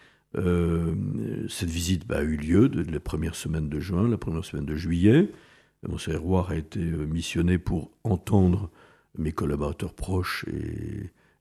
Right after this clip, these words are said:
clercs et laïcs, des responsables diocésains et d'autres personnes qu'il a désiré recevoir ou qui ont désiré, euh, le rencontrer. Euh, moi-même, j'ai été reçu <clears throat> à la fin de la visite. Euh,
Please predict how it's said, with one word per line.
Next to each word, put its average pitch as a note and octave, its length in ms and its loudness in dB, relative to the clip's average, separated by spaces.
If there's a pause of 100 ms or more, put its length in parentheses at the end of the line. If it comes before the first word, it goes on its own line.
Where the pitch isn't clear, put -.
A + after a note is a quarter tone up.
(140)
clercs F2 340 -2
et D#2 40 -4
laïcs, F2 520 2
des E2 120 -2
responsables G#2 340 -6
diocésains F2 380 -4
et E2+ 80 2
d'autres - 260 -6
personnes - 400 -4
qu'il G#2+ 160 -10
a - 40 -8
désiré D#2+ 480 -4 (420)
recevoir D#2 400 0
ou C#2+ 60 -6
qui - 120 -8
ont D2 80 -2
désiré, D2+ 520 0
euh, - 220 -4
le - 120 -6
rencontrer. - 640 2 (580)
Euh, C#2+ 300 0
moi-même, F#2+ 420 8
j'ai E2+ 140 2
été - 180 -2
reçu F2 560 0 (260)
<clears throat> - 220 -20
à C3+ 240 12
la G2+ 140 12
fin G#2 200 6
de E2+ 60 6
la D#2 60 4
visite. F2 580 2 (480)
Euh, D#2 720 0